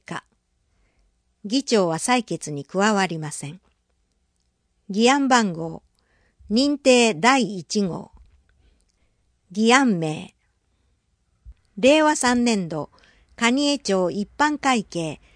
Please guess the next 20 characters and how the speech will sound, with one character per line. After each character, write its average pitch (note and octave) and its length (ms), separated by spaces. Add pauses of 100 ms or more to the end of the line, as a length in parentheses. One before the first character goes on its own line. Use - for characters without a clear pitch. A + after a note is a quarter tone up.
(220)
歳 D4 340
入 C#4 280
歳 C4 340
出 - 260
決 B3+ 180
算 E3+ 400
認 A#3+ 240
定 G#3+ 220
に G3+ 160
つ - 160
い C#3 100
て。 - 220 (1500)
認 D4+ 220
定 B3+ 260
結 G3 300
果、 D3+ 180 (680)
賛 C#4+ 320
成 C4 260
多 G3+ 200
数、 E3+ 400